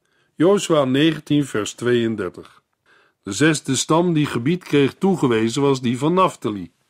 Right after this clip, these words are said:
Dan is de oudste en Naftali de jongste zoon van de bijvrouw Bilha van Jacob. Genesis dertig. Ook hier komt de jongste eerst.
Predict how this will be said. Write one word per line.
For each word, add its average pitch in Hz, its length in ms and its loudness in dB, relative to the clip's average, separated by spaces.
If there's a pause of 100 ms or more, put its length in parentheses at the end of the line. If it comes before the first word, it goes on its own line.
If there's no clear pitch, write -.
(540)
Dan 202 380 0
is 170 200 -4
de 117 100 -2
oudste 135 460 0
en 160 280 2
Naftali 135 560 0
de 160 140 -2
jongste 220 460 2
zoon 123 320 0
van 113 160 -4
de 107 80 -2
bijvrouw 104 560 0
Bilha 101 640 -2
van 107 200 -8
Jacob. 107 540 -6 (540)
Genesis 101 640 -6
dertig. 127 440 -4 (600)
Ook 143 280 0
hier 214 280 2
komt 180 340 0
de 117 100 -8
jongste 147 480 0
eerst. 104 540 -12